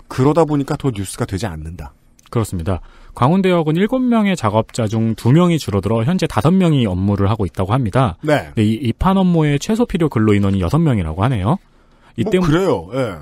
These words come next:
Speaker 2: 네, 이 때문에 인력 충원을 계속 요구하였는데
Speaker 1: 음.
Speaker 2: 인력 충원을 하지 않았고 사고 당일이었던 토요일에도 네 명이서 일을 하고 있었다는 사실이 밝혀지면서
Speaker 1: 음.
Speaker 2: 이에 철도 노조는 과중한 업무에 의한 사망 사고라는 지적을 하였습니다.
Speaker 1: 음.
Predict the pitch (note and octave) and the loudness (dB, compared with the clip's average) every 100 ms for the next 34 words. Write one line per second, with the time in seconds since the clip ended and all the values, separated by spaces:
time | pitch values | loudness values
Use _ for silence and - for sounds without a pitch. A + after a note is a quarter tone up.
0 | C#2+ - A2+ E2 - C#3+ - A3+ G#3 F#3+ | -14 0 0 0 -2 -4 0 2 2 2
1 | A#2 E3 G#3+ - G3 F#3+ F3 D#3+ G2+ C3+ | 2 4 2 0 -2 0 0 0 0 0
2 | A2 G2 A2 A2+ C3 B2+ F3+ G#3 C#3+ F#2 | 2 2 2 2 2 2 2 2 0 0
3 | A2+ D3 E2+ - F2+ - A2+ C#3+ - D3 | 0 2 0 -6 -18 -4 0 0 0 -2
4 | C#3 B2+ G#3 D3 F#2+ F2 - D#3+ F#2 - | -2 -2 0 0 0 -4 0 0 0 -4
5 | - - - A3 A3 - G#2 A#2 B2+ C3+ | -20 -14 -4 0 0 -2 -2 0 2 0
6 | B2 B2+ C3+ A3 G#3+ E3 C3+ F#2+ B2 F#3 | 2 -2 0 0 2 2 2 4 4 4
7 | D#3+ C#3+ C3 C3+ C3 C3+ B2 A#2+ G#2+ F#2+ | 2 2 2 2 0 2 0 0 -2 -2
8 | A2 A2 A2 F#2 - G2 F#2+ F#2 C#3+ B2 | -2 -2 -4 -4 -2 -2 -2 -2 0 0
9 | D#2+ G2+ F2+ - - G#2+ A2+ A2 G#3+ A#3 | -2 -12 -20 -20 -4 2 4 4 2 0
10 | A3 F#3+ B2+ A#2+ E3+ F#3+ - F#2+ G#2+ C3+ | 2 4 2 2 0 -2 -2 0 0 2
11 | C#3 C3+ F#2+ G2 A2+ G#2 G2+ B2+ - G#3 | 2 2 2 4 4 4 2 0 0 2
12 | A3 G#3 F3+ D#3 C3 A#2 G2 F#2+ F#2 A2 | 4 4 2 2 2 0 0 0 0 -2
13 | - F2 F2 A2+ D2+ _ F2+ D#2+ | -2 -2 2 2 0 _ -20 -20